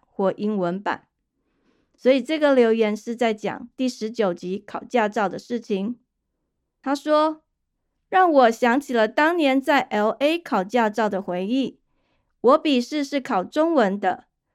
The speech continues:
顺利通过。不过路考，我带着台湾人开车的精神去考。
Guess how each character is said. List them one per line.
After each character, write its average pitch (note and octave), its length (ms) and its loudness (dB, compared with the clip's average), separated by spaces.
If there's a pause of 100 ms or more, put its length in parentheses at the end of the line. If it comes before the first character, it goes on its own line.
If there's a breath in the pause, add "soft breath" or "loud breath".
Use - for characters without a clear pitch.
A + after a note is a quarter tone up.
(100)
顺 C#4+ 240 2
利 C4+ 160 2
通 C4 300 -2
过。 B3+ 380 0 (340)
不 A#3+ 120 -2
过 E4+ 200 2
路 F#4 260 2
考， A#3+ 320 -6 (200)
我 F#3+ 80 -4
带 B3 200 4
着 G#3 160 0
台 B3 300 2
湾 F#4+ 160 6
人 D#4 240 2
开 D#4 240 2
车 D4 160 2
的 B3+ 100 4
精 B3+ 240 0
神 G3+ 300 -2
去 G#3 160 -6
考。 - 280 -8